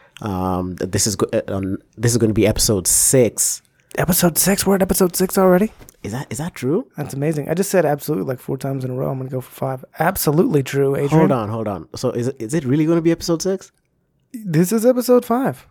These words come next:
Speaker 1: Okay, yeah. So episode six is going
Speaker 2: Yeah,
Speaker 1: to
Speaker 2: we
Speaker 1: be
Speaker 2: have some, some, uh, fantastic things coming up. We talked about it last episode, but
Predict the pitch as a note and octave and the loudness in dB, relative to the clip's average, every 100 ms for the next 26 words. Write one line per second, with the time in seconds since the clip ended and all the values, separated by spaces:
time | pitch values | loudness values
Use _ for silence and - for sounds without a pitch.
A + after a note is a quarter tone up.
0 | - C#3+ D3 E3 A#2+ C#3+ G#2 A#2 A2 B2 | 0 0 2 0 2 0 0 0 0 0
1 | C3+ A2+ - D3+ - G2+ - F#3+ B3+ D4+ | 0 0 2 0 0 0 2 4 4 4
2 | D4+ G#3 D#3+ - - F#3 E3 D#3 - D#3+ | 4 2 -2 -4 -14 -6 -4 -4 0 0
3 | C#3 - D3+ E3 F3 C#3+ - C#3+ - C3 | 0 -4 -2 0 0 -2 -4 -4 -4 -4
4 | C3 C3 D3 E3+ D3 C3+ - C3 C3+ C3 | -2 -2 0 0 0 -4 -2 -6 -6 -6
5 | C3+ - C3 B2+ C3 C3 | -6 -6 -6 -4 -8 -8